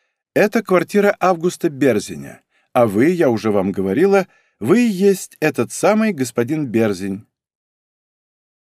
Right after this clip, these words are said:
Надо было запастись терпением, чтобы разобраться во всём происходящем. Однако я попытался прикрикнуть на Янковскую.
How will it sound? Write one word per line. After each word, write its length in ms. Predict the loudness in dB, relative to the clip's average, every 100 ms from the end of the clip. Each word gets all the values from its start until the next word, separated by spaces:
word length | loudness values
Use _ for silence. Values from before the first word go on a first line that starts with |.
| _
Надо 400 | -8 -2 0 0
было 240 | -2 -2 -2
запастись 540 | -2 -4 -6 -8 -6
терпением, 640 | -4 -4 -2 0 2 0 -2
чтобы 240 | -4 -4
разобраться 600 | -2 -2 0 -2 -2 -4
во 100 | -4
всём 280 | -4 -6 -6
происходящем. 800 | -6 -8 -10 -14 -14 -14 -16 -18 _ _ _ _ _ _ _ _ _ _ -6
Однако 440 | 0 2 2 2
я 160 | 2 2
попытался 560 | -2 0 0 0 -2
прикрикнуть 720 | -2 -4 -2 -2 -2 -2 -2
на 60 | -2
Янковскую. 760 | -2 -2 -6 -8 -10 -20 -20